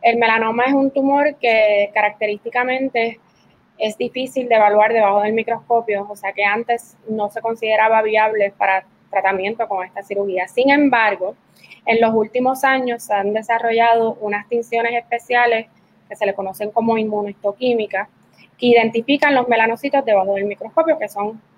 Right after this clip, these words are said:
los que causan el melanoma. Así que, básicamente, en los últimos años hemos tenido un sinnúmero de estudios, eh, que apoyan la técnica de la cirugía de mos para el tratamiento de melanoma con unas tasas de recurrencia menor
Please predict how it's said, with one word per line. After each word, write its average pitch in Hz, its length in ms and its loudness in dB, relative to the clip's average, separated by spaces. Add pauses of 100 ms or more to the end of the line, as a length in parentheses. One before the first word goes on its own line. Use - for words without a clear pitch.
(140)
los 208 140 2
que 208 100 -8
causan 208 400 0
el 202 120 -6
melanoma. 175 480 -12 (440)
Así 214 280 -4
que, 196 480 2 (1080)
básicamente, 247 500 0
en 247 80 2
los 233 100 2
últimos 233 380 -4
años 254 260 -2
hemos 220 200 -6
tenido 240 280 0
un 233 140 -4
sinnúmero 233 500 0
de 233 60 4
estudios, 233 480 2 (500)
eh, 185 760 0
que 196 60 0
apoyan 226 560 2
la 202 120 0
técnica 208 440 0
de 226 80 2
la 220 120 -2
cirugía 220 380 -2
de 220 100 -4
mos 226 200 -4
para 220 160 0
el 208 80 -2
tratamiento 196 480 -4
de 214 120 0
melanoma 220 480 -6
con 196 200 -4
unas 190 200 -8
tasas 220 300 -4
de 220 100 0
recurrencia 214 720 -2 (460)
menor 214 540 4